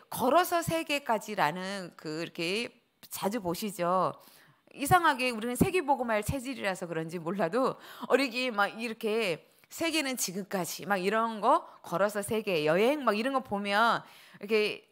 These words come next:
전체적인 흐름들이 보이잖아요. 수많은 영혼들이 불교 현장 속에서 막 타락한 현장 보면 막 너무너무 안타깝잖아요. 그러면 어떤 분들은 "아, 저 마귀 새끼들." <laughs> 막 이렇게 말하기도 하고,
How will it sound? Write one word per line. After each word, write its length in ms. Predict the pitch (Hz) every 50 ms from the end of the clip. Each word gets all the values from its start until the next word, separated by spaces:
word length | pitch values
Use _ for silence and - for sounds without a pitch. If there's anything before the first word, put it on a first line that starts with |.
| _ -
전체적인 840 | - 220 226 254 277 - 349 359 294 302 285 226 247 247 240 208
흐름들이 440 | 240 - 403 392 392 359 320 240 233
보이잖아요. 800 | - 202 185 196 208 - 208 175 160 151 139 139 135 143 156 147 _ _ - - - -
수많은 800 | - - - - - 226 226 202 - 381 392 381 339 320 320 285 220
영혼들이 640 | 190 202 214 214 196 175 156 156 151 143 143 - _ _ _ _ _ _
불교 320 | - - 240 254 247 214 302
현장 400 | 294 254 233 226 220 208 190 185
속에서 520 | - 170 151 147 143 143 - 170 156 151 - _ _ _ _ _ -
막 180 | 240 254 247
타락한 380 | - - 381 381 381 370 311 302
현장 240 | 294 285 262 240 214
보면 280 | 214 196 196 196 190
막 120 | 190 190 208
너무너무 460 | 233 294 359 403 415 403 339 277 170
안타깝잖아요. 960 | 170 175 - 240 254 - 170 147 - - 156 147 147 143 139 139 143 147 - - _ _ _ _ _ _ _ _ _ _ _
그러면 320 | - 240 240 226 226 226
어떤 360 | 220 185 190 - 277 269 269 254
분들은 320 | 233 202 170 170 175 185
"아, 180 | 185 220 240 247
저 140 | - 226
마귀 240 | 196 170 165 190 208
새끼들." 420 | 208 220 202 - 180 160 - 170 180 - _
<laughs> 100 | _ _
막 140 | 220 -
이렇게 340 | 226 214 254 262 302 220 294
말하기도 540 | 208 226 214 220 220 220 226 214 214 - 233
하고, 360 | - 185 175 - - 175 165